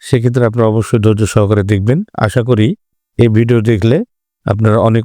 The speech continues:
উপকৃত হবেন। অনেকে আমাকে কমেন্টে জানিয়েছেন ষষ্ঠ শ্রেণী দুহাজার পঁচিশ সালের রেজিস্ট্রেশন ফর্ম পূরণ কীভাবে করব সেই বিষয়ে একটি ভিডিও ছাড়ার জন্য, এবং আমাকে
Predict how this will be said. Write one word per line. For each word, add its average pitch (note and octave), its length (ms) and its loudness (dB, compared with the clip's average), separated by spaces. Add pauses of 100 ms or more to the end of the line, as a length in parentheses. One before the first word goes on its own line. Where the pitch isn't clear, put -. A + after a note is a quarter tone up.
(120)
উপকৃত A2 360 0 (100)
হবেন। F2+ 220 0 (500)
অনেকে B2 360 0 (120)
আমাকে A2+ 220 0 (100)
কমেন্টে A2+ 420 0
জানিয়েছেন G2 440 0 (540)
ষষ্ঠ - 340 -6 (120)
শ্রেণী B2+ 280 -2
দুহাজার A2 300 0
পঁচিশ A#2 280 -2
সালের A2+ 280 0 (680)
রেজিস্ট্রেশন A#2 600 0 (260)
ফর্ম A2 320 0
পূরণ A2 200 0 (100)
কীভাবে G#2 280 2 (100)
করব G#2 200 0 (200)
সেই A2 180 2
বিষয়ে G#2+ 220 0
একটি - 200 -4
ভিডিও G2+ 240 2
ছাড়ার G2+ 260 0
জন্য, G2+ 180 2 (1000)
এবং A2 200 2 (120)
আমাকে A2 240 0